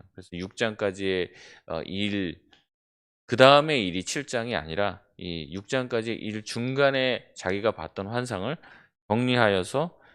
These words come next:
이 칠 장부터 내용이, 어, 나오게 됩니다. 그래서 육 장 마지막에 보면은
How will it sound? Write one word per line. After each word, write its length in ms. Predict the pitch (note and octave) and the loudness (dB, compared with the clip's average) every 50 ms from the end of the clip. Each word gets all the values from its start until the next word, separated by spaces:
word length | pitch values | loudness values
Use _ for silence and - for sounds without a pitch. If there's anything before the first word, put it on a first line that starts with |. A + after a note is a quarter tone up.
| _ _ | _ _
이 100 | - - | -18 -14
칠 200 | G#2+ - - C3+ | -8 -8 -6 -2
장부터 420 | - C#3 B2+ A2+ - - - G2+ F#2 | 0 0 0 0 -2 -4 -4 -4 -4
내용이, 520 | E2+ F2+ F2 F2 F#2 G2 G#2 G#2+ G2+ A2+ - _ _ _ _ _ _ - | -2 -2 -2 -2 -2 -2 -4 -4 -4 -8 -12 _ _ _ _ _ _ -14
어, 160 | - - F#2 | -12 -12 -4
나오게 300 | F2+ F2+ F2+ G2 G2+ G2 | 0 2 2 2 2 0
됩니다. 400 | F2 D#2+ D#2+ E2 - - - _ _ - - - - - - _ _ | -4 -6 -8 -10 -10 -12 -12 _ _ -20 -20 -20 -20 -20 -20 _ _
그래서 180 | - C#3 D3+ D3 | -8 -2 -2 0
육 160 | B2 A#2 B2 | 0 -2 0
장 220 | - - D3+ C#3 A2+ | 2 2 4 4 2
마지막에 480 | F2 F2 F#2+ A2 A2+ B2 B2 A#2+ A#2+ | 0 0 2 0 2 2 2 0 -2
보면은 520 | G#2 - F2+ D#2+ D#2+ D#2 E2+ G#2+ A2+ F2+ | -4 -6 -8 -8 -6 -8 -8 -8 -10 -10